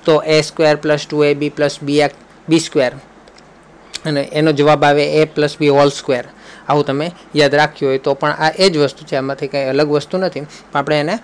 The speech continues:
પ્રથમ પદ, મધ્યમ પદ અને અંતિમ પદ વડે સમજીશું. તો અહીંયા તમે જોઈ શકો કે મધ્યમ પદ જે મિડલ ટર્મ છે તે કેવું મળશે? આપણને બે ગુણ્યા પ્રથમ પદનું વર્ગમૂળ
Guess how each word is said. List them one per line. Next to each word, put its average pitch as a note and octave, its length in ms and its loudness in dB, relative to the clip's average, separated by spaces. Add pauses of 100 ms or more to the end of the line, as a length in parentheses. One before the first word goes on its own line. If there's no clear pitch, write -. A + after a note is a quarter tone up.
(140)
પ્રથમ D#3 300 -2
પદ, E3+ 160 -4
મધ્યમ C#3 300 -2
પદ D3 160 -4
અને D#3+ 100 -4
અંતિમ C3 280 -6
પદ B2+ 200 -6
વડે C#3+ 200 -2 (400)
સમજીશું. C3 520 -4 (1200)
તો A#3 420 4 (800)
અહીંયા A3+ 260 4
તમે A#3+ 240 4
જોઈ A#3+ 180 4
શકો G3 340 2
કે G3 160 0
મધ્યમ D3+ 500 4
પદ A3+ 220 2
જે G3 100 4
મિડલ E3+ 320 4
ટર્મ D3 240 0
છે C3 240 -8 (380)
તે G#3 140 4
કેવું G#3 340 4
મળશે? F#3 280 0 (320)
આપણને F3 360 0 (240)
બે E3+ 260 4
ગુણ્યા D#3 420 0 (300)
પ્રથમ F#3 300 0
પદનું G3 300 2
વર્ગમૂળ G3 320 0